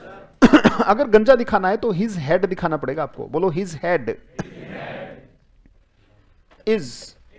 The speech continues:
blunt।" अगर आप head शब्द से दोगे तब उसकी sense bald से आएगी। अगर व्यक्ति से दोगे ना तो उसका मतलब क्या निकलेगा? Outspoken। और अगर चीज से निकलेगा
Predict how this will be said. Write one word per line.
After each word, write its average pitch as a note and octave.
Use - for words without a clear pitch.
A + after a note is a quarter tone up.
blunt।" D#3
अगर G#3+
आप C#4
head A3
शब्द A3+
से A#3+
दोगे F#3+
तब A3+
उसकी A#3
sense -
bald D#3+
से D#3
आएगी। C3+
अगर G#3
व्यक्ति F3+
से C#4
दोगे F#3+
ना G#3+
तो A3+
उसका A3
मतलब G#3
क्या A3
निकलेगा? C#3
Outspoken। D#3+
और G#3
अगर C4
चीज C4
से D4+
निकलेगा C4